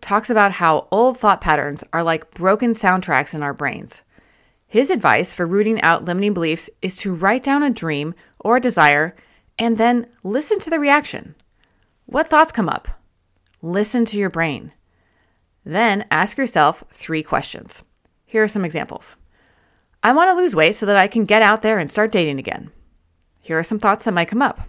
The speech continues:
"I can never lose weight for very long." "Who would want to date me looking like this?" "Ugh, I hate diet food."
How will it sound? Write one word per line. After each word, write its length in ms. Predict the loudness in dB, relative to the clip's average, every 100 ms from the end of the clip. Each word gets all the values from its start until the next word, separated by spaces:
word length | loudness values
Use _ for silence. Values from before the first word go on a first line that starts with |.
| -18 -20 _ _ _ _ _ -4
"I 100 | -2
can 140 | 0 2
never 220 | 2 2
lose 200 | 0 2
weight 160 | 0
for 80 | 0
very 220 | -2 -2
long." 300 | 0 -4 -4 -14 _ _ _ _ _ _ _ _
"Who 120 | 0
would 140 | 2
want 140 | 4 4
to 60 |
date 220 | 4 2 0
me 140 | 0
looking 280 | 0 0 0
like 180 | 0 -2
this?" 420 | -4 -4 -8 -12 _ _ _ _ _ -8
"Ugh, 220 | -6 -6 -4
I 100 | -2
hate 280 | -2 -4 -6
diet 260 | -4 -4 -4
food." 320 | -8 -8